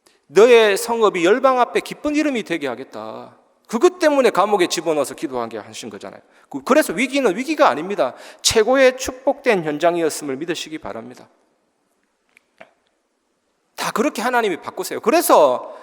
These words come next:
복음은 뭡니까? 모든 문제 해결이다. 로마서 팔 장 이십팔 절,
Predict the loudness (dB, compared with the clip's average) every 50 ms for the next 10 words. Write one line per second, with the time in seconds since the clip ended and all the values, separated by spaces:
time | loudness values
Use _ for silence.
0 | -10 0 4 4 4 4 4 2 2 2 0 -4 -6 -6 -4 -4 -4 0 0 0
1 | 0 0 -4 -4 -4 -6 -8 -8 -10 -10 -10 -10 -10 -8 -8 -12 -12 -12 -16 _
2 | _ _ _ _ _ _ _ _ _ _ _ -4 0 4 4 4 2 2 -2 -2
3 | 0 2 2 0 0 -6 -8 -6 -6 -6 -4 -2 -2 -2 -2